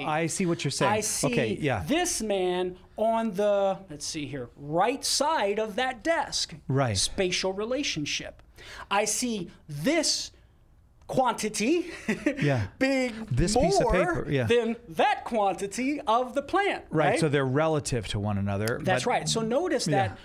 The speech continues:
Speaker 2: when I'm exercising the power of sight,
Speaker 1: Yeah.
Speaker 2: I'm taking in information,
Speaker 1: Yes.
Speaker 2: but the information is bound up with, restricted
Speaker 1: Absolutely.
Speaker 2: unto and under the conditions of matter.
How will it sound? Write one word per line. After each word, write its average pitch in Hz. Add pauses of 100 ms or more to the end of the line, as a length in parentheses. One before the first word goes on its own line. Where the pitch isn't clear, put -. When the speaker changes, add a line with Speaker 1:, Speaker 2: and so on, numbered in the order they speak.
(140)
Speaker 2:
when 202
I'm 180
exercising 170
the 156
power 180
of 131
sight, 185 (140)
Speaker 1:
Yeah. 117
Speaker 2:
I'm 98
taking 247
in 226
information, 208
Speaker 1:
Yes. 117
Speaker 2:
but 214
the 226
information 233
is 175 (720)
bound 247 (100)
up 240
with, 202
restricted 208
Speaker 1:
Absolutely. 123
Speaker 2:
unto 233
and 190
under 185 (260)
the 180
conditions 175
of 160
matter. 170